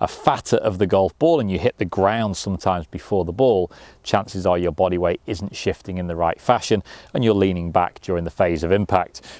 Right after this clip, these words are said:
which is why you'd be hitting down and you'd be catching the ground too near to your right leg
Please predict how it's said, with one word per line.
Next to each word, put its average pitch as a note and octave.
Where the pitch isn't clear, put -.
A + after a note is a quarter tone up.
which -
is E2+
why F#2+
you'd F2
be F2+
hitting F#2
down F2
and F#2+
you'd F2
be F2+
catching -
the F2
ground F2
too G#2
near F#2
to -
your F2
right F#2+
leg F2